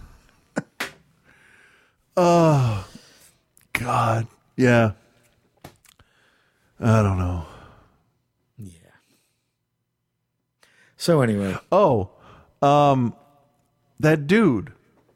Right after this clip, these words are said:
Speaker 1: that, that Star Wars dude, the terminal cancer patient.
Speaker 2: Yeah.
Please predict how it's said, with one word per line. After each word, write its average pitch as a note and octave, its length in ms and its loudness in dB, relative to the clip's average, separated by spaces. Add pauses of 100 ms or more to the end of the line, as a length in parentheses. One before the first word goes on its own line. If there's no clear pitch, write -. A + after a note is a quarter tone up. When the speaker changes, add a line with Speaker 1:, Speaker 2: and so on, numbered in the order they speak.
Speaker 1:
that, D3 340 0
that D#3+ 180 0
Star F3+ 340 2
Wars B2+ 280 2
dude, G#2+ 300 2
the A2+ 100 2
terminal C#3 440 2
cancer C#3 400 0
patient. F#2+ 540 -2 (100)
Speaker 2:
Yeah. B2 380 0